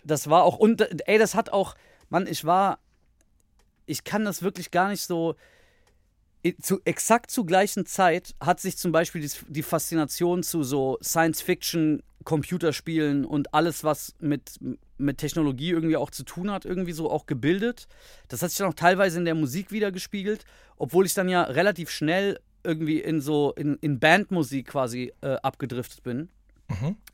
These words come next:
Speaker 1: Aber ich fand diesen technologischen und, und reinen Soundaspekt halt schon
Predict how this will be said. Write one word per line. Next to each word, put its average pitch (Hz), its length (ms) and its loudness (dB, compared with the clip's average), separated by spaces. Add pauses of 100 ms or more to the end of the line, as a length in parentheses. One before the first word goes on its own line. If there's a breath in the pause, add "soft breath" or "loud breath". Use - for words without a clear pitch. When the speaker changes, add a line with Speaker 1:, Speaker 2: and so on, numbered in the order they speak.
Speaker 1:
Aber 151 340 2
ich 143 120 -12
fand 196 180 -2
diesen 175 220 -4
technologischen 185 840 -4
und, 156 360 -4
und 147 340 -6
reinen 170 340 0
Soundaspekt - 680 -8
halt 156 120 -8
schon 156 260 -8